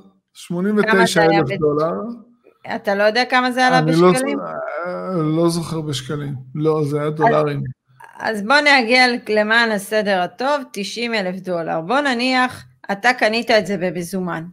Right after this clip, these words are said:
Speaker 2: סבבה? כמה,
Speaker 1: נכון.
Speaker 2: כמה ס-, כמה שכירות, אה, הדירה הזאת הייתה,
Speaker 1: הדירה
Speaker 2: הניבה
Speaker 1: הזו,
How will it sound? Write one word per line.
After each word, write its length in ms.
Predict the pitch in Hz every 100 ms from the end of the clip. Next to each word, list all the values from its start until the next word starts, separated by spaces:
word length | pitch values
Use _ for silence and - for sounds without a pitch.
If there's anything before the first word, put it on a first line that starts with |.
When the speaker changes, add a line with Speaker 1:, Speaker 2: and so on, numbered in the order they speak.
| _ 208
Speaker 2:
סבבה? 400 | 202 226 285 330 320 _ _ _ _ _
כמה, 400 | - 277 311 330
Speaker 1:
נכון. 240 | 302 - 170
Speaker 2:
כמה 160 | 262 302
ס-, 220 | 294 - 208 -
כמה 280 | 277 302
שכירות, 680 | 320 - 233 202 202 196 -
אה, 680 | 190 180 180 175 175 - -
הדירה 400 | 170 185 185 185
הזאת 320 | 175 180 175
הייתה, 560 | 175 175 175 170 - 185
Speaker 1:
הדירה 200 | - 170
Speaker 2:
הניבה 360 | 180 175 202
Speaker 1:
הזו, 640 | 202 208 220 214 - -